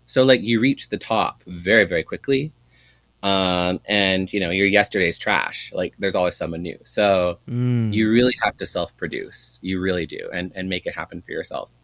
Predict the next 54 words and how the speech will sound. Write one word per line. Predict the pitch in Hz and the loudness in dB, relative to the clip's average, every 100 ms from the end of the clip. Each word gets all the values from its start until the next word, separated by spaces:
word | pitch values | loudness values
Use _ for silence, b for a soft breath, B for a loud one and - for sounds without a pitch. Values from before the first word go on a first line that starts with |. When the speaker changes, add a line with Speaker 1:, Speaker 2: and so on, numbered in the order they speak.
| _ _ | _ _
Speaker 2:
That's | 143 165 | -2 0
such | 240 226 | 0 -2
an | 175 | -6
interesting | 131 139 - 139 | -6 -6 -4 0
way | 120 | 0
to | 110 | 0
put | 110 104 | -2 -2
it. | |
And | 87 | -4
I | 117 | -2
think | 135 | -2
it's | 151 | 0
very | 156 147 - | 2 0 -2
accurate | 113 - 117 113 - | -6 -2 0 0 -4
too. | - 95 98 117 135 123 | -4 -2 0 0 -2 2
Um, | 127 120 107 | 4 4 2
'cause | 139 156 | 2 4
I | |
had | 175 | 4
never | 151 147 151 127 - - | 4 4 4 4 -2 -4
<clears throat> | 202 180 135 | -2 0 0
quite | 156 147 | 2 4
known | 139 | 2
how | 123 117 | 2 -2
to | - 117 107 104 123 | -2 0 0 0 0
articulate | 123 120 - 131 123 95 | 0 -2 -2 2 2 0
the | 120 | 0
differences | 120 120 113 104 | 0 -2 -2 -6
that | 90 | -6
I | 98 | -4
had | 143 | 0
been | 147 185 | 2 2
seeing | 190 180 180 | 2 2 4
between | 175 - 170 165 | 2 0 -2 0
U | 131 | 2
S | 135 - | 2 2
drag | 139 135 | 0 0
and | 131 | -2
Canadian | 135 127 131 131 | -4 -2 -2 -2
drag. | 127 127 123 123 B B B | 2 4 4 0 B B B
And | 143 123 | 0 2
largely | 127 147 135 | 6 6 6
Speaker 1:
Mm-hmm. | 127 | 4
Speaker 2:
my | 131 | 2
perception | 127 123 120 - 117 | 2 0 -2 -2 -4
had | 113 | -2
been | 107 101 | -2 -2
from | 107 101 | -6 -8
what | |
I'd | 101 107 | -8 -8
seen | 98 | -8
on | 107 107 _ - | -8 -8 _ -12
T | 113 | -8
V. | 185 175 | -6 -6